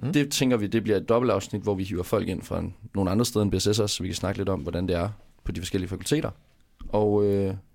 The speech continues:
Speaker 2: derudover skal vi snakke lidt om, hvad vi har valgt at kalde den hellige gral, for nogen ind i studiet, som kan fortælle lidt om, øh,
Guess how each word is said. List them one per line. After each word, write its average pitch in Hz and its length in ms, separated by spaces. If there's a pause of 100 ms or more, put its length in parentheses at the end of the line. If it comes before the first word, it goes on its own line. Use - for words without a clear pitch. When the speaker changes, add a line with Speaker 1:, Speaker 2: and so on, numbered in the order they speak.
(140)
Speaker 2:
derudover 117 320
skal - 140
vi 98 60
snakke 110 280
lidt 104 120
om, 90 360
hvad 101 120
vi 107 100
har 117 60
valgt 98 180
at 92 60
kalde 107 260
den 98 100
hellige 135 240
gral, 139 260 (440)
for - 160
nogen 139 180
ind 131 100
i - 20
studiet, 110 400
som 110 200
kan 101 100
fortælle 113 320
lidt 107 140
om, 101 240
øh, 85 340